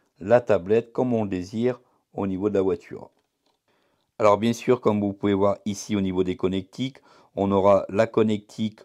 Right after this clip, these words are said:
pour l'alimenter qui se branchera directement sur l'allume-cigare. On pourra donc connecter le câble qui est livré avec jack vers jack pour justement avoir le son directement dans les haut-parleurs de la voiture.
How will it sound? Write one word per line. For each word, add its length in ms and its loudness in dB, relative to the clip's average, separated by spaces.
pour 140 4
l'alimenter 680 2
qui 200 -4
se 40 -8
branchera 460 -2
directement 500 -4
sur 240 -2
l'allume-cigare. 800 0
On 120 0
pourra 280 2
donc 200 -2
connecter 680 -2
le 160 2
câble 400 0
qui 160 -6
est 20 0
livré 260 -4
avec 380 0
jack 220 0
vers 240 -2
jack 440 -2
pour 200 -6
justement 580 -6
avoir 300 2
le 160 0
son 340 -4
directement 480 0
dans 200 4
les 200 -2
haut-parleurs 440 2
de 100 -2
la 80 0
voiture. 500 -2